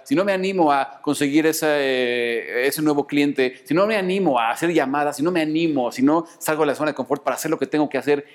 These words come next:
y tomar esos pasos que vimos en el video de la claridad,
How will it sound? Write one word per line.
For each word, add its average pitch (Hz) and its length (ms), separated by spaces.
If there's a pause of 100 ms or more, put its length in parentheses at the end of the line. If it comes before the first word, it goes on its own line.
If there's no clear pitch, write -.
y - 80
tomar 147 240
esos 147 220
pasos 151 360
que - 120
vimos 131 260
en 117 100
el 107 80
video 113 200
de 127 80
la 107 80
claridad, 107 560